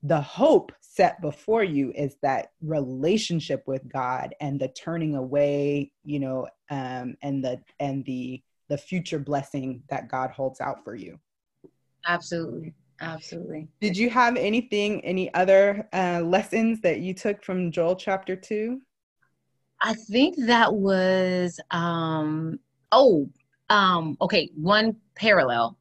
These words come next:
Speaker 2: uh, out of the, so I mentioned all the other three things I wanted to mention, but one parallel that just came to me. In fifteen and s-,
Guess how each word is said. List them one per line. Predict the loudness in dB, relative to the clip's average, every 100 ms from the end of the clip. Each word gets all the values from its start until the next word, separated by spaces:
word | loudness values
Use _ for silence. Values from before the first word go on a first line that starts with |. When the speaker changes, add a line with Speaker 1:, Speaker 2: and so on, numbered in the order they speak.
| _ _ 2
Speaker 2:
uh, | 6 6 4
out | 4
of | 4
the, | 2 0
so | 2 4 4
I |
mentioned | 2 2 2
all | 6
the | 6
other | 4
three | 2 -2
things | 0 -2 0
I |
wanted | 0 0
to | -2
mention, | -2 -2 2
but | 2 2 -2
one | -2
parallel | 4 4 4 2
that | 0
just | -2 -2
came | -2 -2
to | -2 -4
me. | -4 -8 -18 -12 2
In | 2 4
fifteen | 2 2 0 0 2
and | 0
s-, | -4